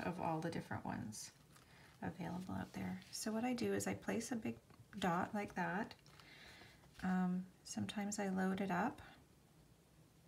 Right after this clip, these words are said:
so that it has a good little well of paint there. There you go.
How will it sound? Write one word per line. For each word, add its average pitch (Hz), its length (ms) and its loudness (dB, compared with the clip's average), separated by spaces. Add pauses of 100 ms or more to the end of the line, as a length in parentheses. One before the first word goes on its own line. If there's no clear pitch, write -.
(240)
so - 240 -4
that 180 160 -2
it 185 80 -2
has 185 280 0
a 185 40 0
good 185 200 2
little 190 240 4
well 180 300 6
of - 160 -2
paint - 340 0
there. 202 340 2 (2500)
There 196 100 0
you 185 180 4
go. 247 340 4